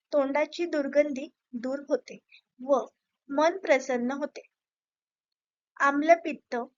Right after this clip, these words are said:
दूर करते. सर्दी, कफ यावर वेलचीचे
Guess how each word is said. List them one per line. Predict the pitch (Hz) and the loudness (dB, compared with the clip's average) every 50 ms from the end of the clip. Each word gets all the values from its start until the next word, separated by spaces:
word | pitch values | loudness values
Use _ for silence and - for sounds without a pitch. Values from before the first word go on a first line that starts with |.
| _ _ _ _ _ _ _ _ _ _ _ _ - | _ _ _ _ _ _ _ _ _ _ _ _ -12
दूर | 247 233 285 311 330 | -8 -6 -4 -4 -6
करते. | 349 - - 254 - - - - - - _ _ _ _ _ _ | -4 -2 -2 -2 -2 -4 -12 -20 -20 -20 _ _ _ _ _ _
सर्दी, | - - - 311 277 262 262 254 240 240 240 226 226 240 - _ - | -20 -6 -2 0 0 0 0 -4 -6 -10 -10 -10 -12 -14 -18 _ -6
कफ | - 285 254 226 208 - _ _ _ | -2 0 0 0 -2 -4 _ _ _
यावर | 269 262 262 269 262 262 277 277 294 262 226 - - _ _ _ _ _ _ _ | -14 -8 -2 0 0 0 0 0 -2 -4 -4 -4 -8 _ _ _ _ _ _ _
वेलचीचे | 269 277 294 294 294 294 - 339 359 349 - - 320 277 233 220 | -2 0 0 0 -2 -4 -10 -10 -10 -10 -8 -6 -4 -4 -4 -4